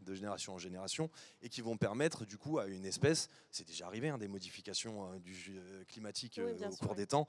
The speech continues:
Speaker 1: mais qui ont été beaucoup plus lentes. Et, euh, on laisse pas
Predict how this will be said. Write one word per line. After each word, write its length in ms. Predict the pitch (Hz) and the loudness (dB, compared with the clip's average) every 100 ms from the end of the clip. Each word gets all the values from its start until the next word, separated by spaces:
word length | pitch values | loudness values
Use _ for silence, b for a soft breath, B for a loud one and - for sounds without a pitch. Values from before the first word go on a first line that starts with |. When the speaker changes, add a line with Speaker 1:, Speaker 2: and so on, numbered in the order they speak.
| B B B B | B B B B
Speaker 1:
mais 340 | 104 127 185 - | -2 2 2 0
qui 80 | 120 | -12
ont 40 | |
été 160 | 110 131 | -8 -4
beaucoup 260 | 117 - | -4 -2
plus 140 | 123 113 | 0 4
lentes. 420 | 135 127 - - | 2 2 -6 -8
Et, 180 | - 90 87 | -8 -6 -6
euh, 400 | 85 82 82 80 82 _ _ _ _ - | -6 -4 -6 -8 -14 _ _ _ _ -12
on 80 | 101 | -6
laisse 180 | 104 - | -4 2
pas 240 | 151 - | 2 2